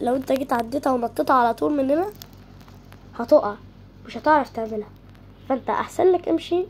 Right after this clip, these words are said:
من عند ال-، ال-، الماسورة دي، عشان الماسورة دي هي اللي هتخليك تعرف تنط.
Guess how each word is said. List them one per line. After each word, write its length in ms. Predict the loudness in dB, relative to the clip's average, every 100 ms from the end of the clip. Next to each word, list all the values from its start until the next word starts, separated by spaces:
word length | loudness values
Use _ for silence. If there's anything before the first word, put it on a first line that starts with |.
| -8
من 140 | -8 -6
عند 300 | -6 -6 -6
ال-، 500 | -6 -4 -4 -4 -6 -10
ال-، 680 | -8 -6 -6 -6 -8 -10 -12 -18 -20 -20 -20 -20 -20 -20 -20 -12 -6
الماسورة 440 | -4 0 4 4
دي، 200 | 4 -2 -4 -16 -20 -20 -20 -20 -20 -20 -20 -12
عشان 140 | -6
الماسورة 340 | -6 0 4 4
دي 120 | 4
هي 260 | 2 2 2
اللي 180 | 0
هتخليك 420 | -4 -6 -6 -6 -6
تعرف 320 | -6 -6 -8
تنط. 420 | -12 -12 -16